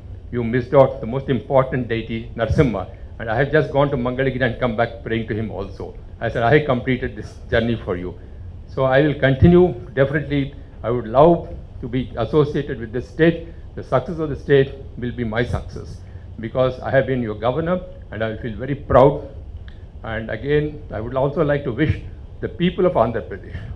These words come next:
for all the love and affection that they have showered on me and Vimla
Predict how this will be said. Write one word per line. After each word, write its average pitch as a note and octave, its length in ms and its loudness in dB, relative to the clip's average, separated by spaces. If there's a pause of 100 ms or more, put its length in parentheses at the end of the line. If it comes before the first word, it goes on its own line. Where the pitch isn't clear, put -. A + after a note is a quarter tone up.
for A#2+ 100 -6
all C#3 240 8
the C#3+ 100 6
love B2+ 500 4 (280)
and A2+ 140 -4
affection B2+ 360 -4
that B2 100 -2
they A#2+ 60 2
have A2 140 0
showered B2 280 4
on A2+ 220 4
me A2+ 120 0
and G#2 120 0
Vimla G#2+ 300 -4